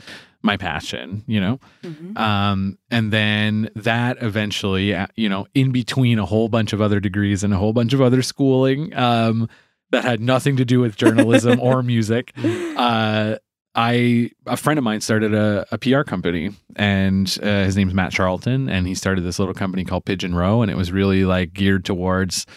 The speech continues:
Speaker 1: focusing on independent artists and people who didn't have a huge budget but still, you know, needed some help. Um, and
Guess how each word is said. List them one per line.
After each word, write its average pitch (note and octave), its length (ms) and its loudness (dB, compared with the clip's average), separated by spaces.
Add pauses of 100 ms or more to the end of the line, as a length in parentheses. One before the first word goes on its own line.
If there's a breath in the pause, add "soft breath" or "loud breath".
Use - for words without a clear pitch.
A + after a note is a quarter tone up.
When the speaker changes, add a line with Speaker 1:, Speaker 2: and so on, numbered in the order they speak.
(300 loud breath)
Speaker 1:
focusing G2+ 380 0
on F#2 100 0
independent F2+ 500 -4
artists A2+ 560 0
and F2 240 -2
people - 220 -4
who A2 80 -2
didn't F#2+ 220 0
have G2+ 200 2
a F2+ 80 -4
huge A2+ 440 -4
budget G#2 380 2
but G#2 120 -4
still, G2 400 0
you G2 140 0
know, F#2+ 180 0
needed F#2+ 320 -2
some F2+ 120 -4
help. F2+ 360 -2 (640 soft breath)
Um, G2 500 -2 (100)
and G2 640 0